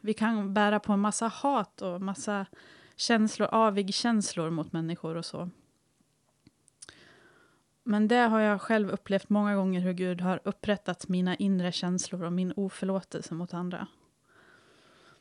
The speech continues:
Och han gör det än. Och varför jag sitter och berättar om det här, det är för att jag skulle önska att om du sitter där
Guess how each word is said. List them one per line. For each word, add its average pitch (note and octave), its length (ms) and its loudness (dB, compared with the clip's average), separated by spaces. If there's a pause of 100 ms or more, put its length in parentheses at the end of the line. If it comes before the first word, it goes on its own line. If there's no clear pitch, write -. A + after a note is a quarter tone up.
(840)
Och G#3 120 2
han G#3 180 4
gör G3 220 4
det F#3 100 2
än. F3+ 420 -2 (1300)
Och G3+ 140 -2 (280)
varför G3+ 260 0
jag G3+ 100 2
sitter G#3 220 -4
och F#3+ 60 0
berättar F#3 300 -2
om F#3 80 0
det F#3+ 80 0
här, G3+ 240 0
det F3 100 -6
är F#3 60 -4
för - 180 -6
att - 360 -10 (1040)
jag A3 100 -2
skulle G#3+ 200 2
önska G#3+ 440 4
att G3 140 2
om G3 120 4
du G3+ 80 2
sitter A#3 300 0
där F3+ 300 2